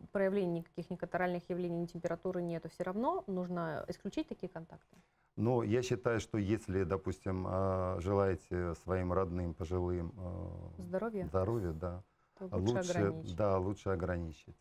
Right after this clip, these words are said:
Speaker 2: Ну, опять же, помогать нужно, но вот в таком варианте, чтобы, э, меньше исключить контакт.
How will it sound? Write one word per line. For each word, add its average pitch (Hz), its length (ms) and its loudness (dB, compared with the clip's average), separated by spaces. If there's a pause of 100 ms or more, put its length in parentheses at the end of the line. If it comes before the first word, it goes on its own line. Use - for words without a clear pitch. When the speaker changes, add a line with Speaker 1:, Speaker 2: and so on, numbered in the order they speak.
(320)
Speaker 2:
Ну, 113 140 4
опять 104 340 2
же, 87 220 2
помогать 104 560 2
нужно, 113 300 0
но 110 280 2
вот 92 160 4
в - 20 -16
таком 98 300 0
варианте, 117 460 2
чтобы, 90 320 -4
э, 87 480 0 (460)
меньше 92 580 0
исключить - 400 -6
контакт. 82 400 -4